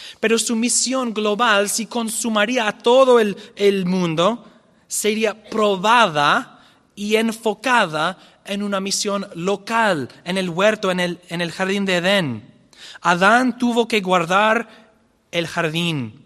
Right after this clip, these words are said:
Si Adán sería santo, su descendencia sería santo. Cual rey, tal es también de rey. Para entender entonces la relación entre la perspectiva global y la, la de glo-, y la perspectiva local, perdón,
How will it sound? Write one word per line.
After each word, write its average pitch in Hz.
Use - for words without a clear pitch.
Si 202
Adán 196
sería 220
santo, 233
su 226
descendencia 190
sería 165
santo. 139
Cual 180
rey, 208
tal 190
es 190
también 180
de 160
rey. 147
Para 202
entender 220
entonces 214
la 185
relación 185
entre 196
la 180
perspectiva 202
global 185
y 185
la, 180
la 175
de 165
glo-, 156
y 170
la 170
perspectiva 175
local, 160
perdón, 147